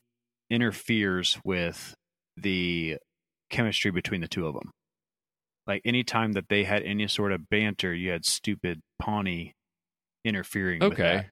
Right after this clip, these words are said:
Speaker 2: Yeah, I mean, I can kinda see that. I, I would say that I think they struggled to have chemistry even when he's not in scenes, but I, I could see how you would find that disruptive. I, I don't think I had as much of a disdain towards Pawnee as you did. I, I certainly didn't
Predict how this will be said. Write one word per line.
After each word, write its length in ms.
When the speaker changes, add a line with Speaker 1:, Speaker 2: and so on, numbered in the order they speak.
Speaker 2:
Yeah, 240
I 100
mean, 260
I 80
can 180
kinda 260
see 200
that. 340
I, 180
I 140
would 220
say 240
that 400
I 100
think 260
they 140
struggled 560
to 80
have 240
chemistry 580
even 220
when 100
he's 200
not 300
in 200
scenes, 340
but 100
I, 180
I 120
could 180
see 180
how 120
you 300
would 380
find 260
that 200
disruptive. 600
I, 180
I 80
don't 220
think 180
I 140
had 480
as 240
much 240
of 180
a 80
disdain 400
towards 240
Pawnee 280
as 60
you 60
did. 240
I, 220
I 40
certainly 340
didn't 360